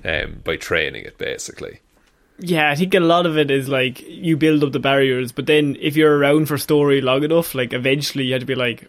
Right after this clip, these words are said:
Speaker 2: "She can control it herself." That's just the way it goes in comic books. But then eventually what'll happen is she'll go too powerful, and then you'll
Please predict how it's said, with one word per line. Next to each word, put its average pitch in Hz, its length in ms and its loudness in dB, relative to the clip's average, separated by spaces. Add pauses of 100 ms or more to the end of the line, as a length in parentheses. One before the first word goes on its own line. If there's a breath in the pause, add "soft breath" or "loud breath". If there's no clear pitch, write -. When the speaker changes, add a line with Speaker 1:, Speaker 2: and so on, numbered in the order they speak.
Speaker 2:
"She - 200 0
can 147 100 2
control 202 320 4
it 220 60 0
herself." 156 580 0 (680 soft breath)
That's 143 200 0
just 156 160 -2
the 160 100 4
way 170 220 6
it 151 80 0
goes 147 320 4
in 135 80 -2
comic 143 240 2
books. 135 240 0
But 175 100 0
then 202 140 4
eventually 185 440 4
what'll 160 180 4
happen 151 240 0
is 143 120 0
she'll 147 140 0
go 143 160 0
too 165 180 2
powerful, 170 580 2 (300 soft breath)
and 139 120 0
then 147 140 2
you'll 139 300 2